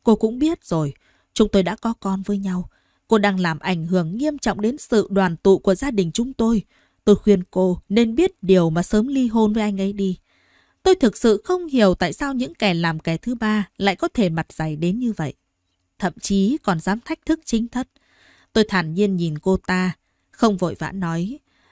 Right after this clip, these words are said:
Cô thật là thú vị, đã biết rõ mình là kẻ thứ ba mà vẫn lao vào, thậm chí còn sinh con ngoài giá thú. Cô không sợ đứa con yêu quý của mình sẽ bị người đời khinh bỉ hay sao?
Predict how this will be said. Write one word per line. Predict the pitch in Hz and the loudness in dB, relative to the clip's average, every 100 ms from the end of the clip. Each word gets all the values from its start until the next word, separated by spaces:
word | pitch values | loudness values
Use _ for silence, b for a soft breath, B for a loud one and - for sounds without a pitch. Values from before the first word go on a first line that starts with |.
| _ | _
Cô | 311 | 0
thật | 311 214 | 0 0
là | 185 | -2
thú | - - 226 294 | -2 -2 -2 0
vị, | 196 - _ _ _ - | -2 -2 _ _ _ -6
đã | 180 | -4
biết | 220 277 - | -2 -2 -2
rõ | - 208 - 226 - | -2 -2 -2 -6 0
mình | 196 175 | 0 2
là | 175 | -2
kẻ | - 165 - | -2 -6 -6
thứ | - | -8
ba | 233 208 208 196 _ - | -4 -2 -2 -4 _ 0
mà | 220 | 2
vẫn | 214 320 | 2 -2
lao | 311 285 277 | -6 -6 -4
vào, | 185 160 139 _ _ _ | -4 -4 -6 _ _ _
thậm | - 208 | 0 2
chí | - 240 277 359 | 2 0 0 2
còn | 196 175 | 0 0
sinh | - 269 247 | -2 -4 -4
con | 240 233 | -4 -2
ngoài | 190 147 | -2 -4
giá | 151 190 | -4 -6
thú. | - 190 185 240 - _ _ _ | -2 0 0 -2 -8 _ _ _
Cô | - 240 | 2 2
không | 233 220 | 2 -2
sợ | - 175 | 0 -2
đứa | 180 220 | 0 -2
con | - 233 202 | 0 -4 -2
yêu | 233 226 214 | 2 2 2
quý | 220 220 302 | 4 4 4
của | 202 | 4
mình | 185 180 | 4 2
sẽ | 170 277 | 0 0
bị | 262 | 0
người | 185 190 | 2 2
đời | 180 180 | 4 2
khinh | 175 320 302 | 2 0 2
bỉ | 226 175 | 4 4
hay | 180 226 | 2 -2
sao? | - 220 | -2 -4